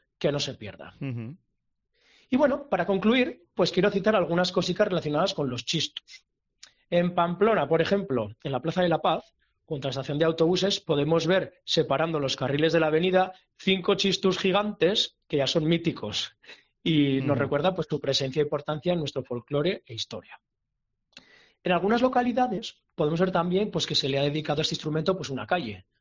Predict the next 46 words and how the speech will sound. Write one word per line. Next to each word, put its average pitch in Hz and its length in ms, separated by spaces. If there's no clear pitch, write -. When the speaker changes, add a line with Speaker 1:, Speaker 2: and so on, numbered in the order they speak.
Speaker 1:
como 135 120
por 131 120
ejemplo 147 220
en 180 60
Tafalla, 131 500
que - 260
tenemos 143 320
el 180 100
pasadizo 135 420
del 139 140
Chistulari. 123 560
También 165 260
conocemos 160 440
bares 143 220
que 147 100
dan 135 120
su 131 120
nombre, 208 420
incluso 151 360
uno 151 140
en 139 120
Madrid, 170 420
y 349 100
también 269 300
encontramos 208 500
muchas 190 260
representaciones 175 800
gráficas 180 480
a 160 40
lo 143 60
largo 151 240
de 151 60
la 120 80
historia, - 500
desde 151 320
grabados 151 640
y 143 100
dibujos 139 460
en 123 80
cantorales 117 760
y 123 60
pergaminos 123 600
de 113 80
iglesias 143 400
y 196 40
conventos 226 840